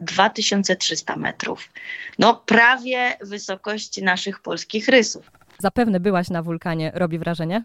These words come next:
Speaker 1: Jasne, to jest, y, coś, co trzeba odwiedzić. No a ta kolejka, która tam powstała na początku lat siedemdziesiątych, to nie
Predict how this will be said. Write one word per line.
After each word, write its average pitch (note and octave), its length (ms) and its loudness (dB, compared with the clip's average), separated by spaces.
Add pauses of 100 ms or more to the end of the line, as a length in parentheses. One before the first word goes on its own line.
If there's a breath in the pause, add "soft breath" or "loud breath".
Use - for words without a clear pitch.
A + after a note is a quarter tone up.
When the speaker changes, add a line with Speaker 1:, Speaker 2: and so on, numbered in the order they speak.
(140)
Speaker 1:
Jasne, D#3+ 520 2
to G#3 160 2
jest, G#3 340 0
y, F#3 200 0
coś, G#3 480 0 (140)
co G3 160 -2
trzeba F#3 400 0
odwiedzić. E3 680 -2
No G3 140 6
a F#3 220 4
ta G3+ 200 0
kolejka, G#3 540 -4
która E3+ 300 -6
tam E3+ 180 -12
powstała E3+ 580 0
na F#3 120 -2
początku F3+ 480 -10
lat E3+ 220 2
siedemdziesiątych, E3+ 1080 -2
to A3+ 140 8
nie A#3+ 260 8